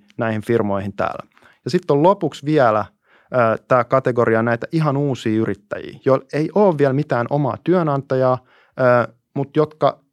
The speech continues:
etsii mielenkiintoista paikkaa, mihin tulla perustaa joku uusi firma. Jos mä katson vaikka niinku m-, meidän portfoliosta, ö, niin, niinku kovimmat suomalaiset firmat melkeinpä, ö, vaikkapa satelliittifirma iSight tai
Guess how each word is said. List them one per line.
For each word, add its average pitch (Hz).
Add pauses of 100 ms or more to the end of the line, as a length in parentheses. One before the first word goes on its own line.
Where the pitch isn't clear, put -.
etsii 143
mielenkiintoista 139
paikkaa, 127
mihin 113
tulla 127
perustaa 131
joku 95
uusi 101
firma. - (140)
Jos 139
mä 180
katson 208
vaikka 156
niinku 147
m-, 151 (380)
meidän 156
portfoliosta, 113 (1160)
ö, 110 (160)
niin, 135
niinku 151 (680)
kovimmat 175
suomalaiset 180
firmat 165 (240)
melkeinpä, 120 (240)
ö, 127 (360)
vaikkapa 143
satelliittifirma 139
iSight 117
tai 110